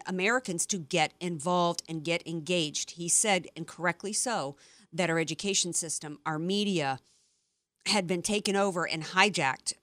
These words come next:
by the left, and that he encouraged Americans to get involved,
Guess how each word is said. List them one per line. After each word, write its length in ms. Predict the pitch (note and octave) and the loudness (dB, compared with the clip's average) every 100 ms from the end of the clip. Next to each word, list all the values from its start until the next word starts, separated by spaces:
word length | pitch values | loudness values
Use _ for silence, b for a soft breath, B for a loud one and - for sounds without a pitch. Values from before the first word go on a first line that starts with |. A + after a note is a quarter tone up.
| - | -14
by 320 | F3 E3+ E3+ | 0 4 4
the 140 | E3 | 2
left, 420 | D#3 B3 D3+ - - | 2 4 4 0 -6
and 200 | E3+ D#3 | -4 -2
that 120 | D#3+ | -4
he 160 | D3+ F3+ | -2 -2
encouraged 520 | E3 - F#3 F#3 - - | -2 -2 -2 0 0 -2
Americans 380 | E3+ E3 E3 D#3 | -4 -4 -6 -10
to 100 | D3 | -4
get 140 | E3 | -4
involved, 360 | F3+ D#3+ D3+ | -2 0 0